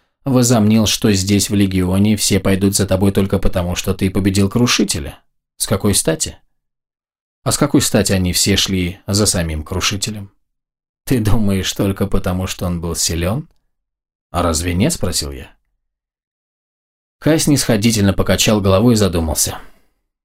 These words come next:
"Знаешь", сказал он после долгой паузы, – "мы со Стэном не были друзьями, он вообще был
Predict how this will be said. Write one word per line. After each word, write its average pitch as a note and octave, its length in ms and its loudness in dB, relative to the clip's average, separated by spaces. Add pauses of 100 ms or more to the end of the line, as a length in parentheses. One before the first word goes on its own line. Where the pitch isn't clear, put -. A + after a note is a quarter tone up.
(840)
"Знаешь", C3 680 0 (120)
сказал F#2 380 -4
он E2+ 140 -4
после F2+ 260 -4
долгой E2 300 -6
паузы, – D2 400 -8 (1200)
"мы D3+ 80 0
со F3 140 2
Стэном D3+ 340 2
не D#3 100 4
были B2 200 4
друзьями, C3 540 2 (180)
он A2 180 0
вообще A2+ 360 2
был F2 500 -4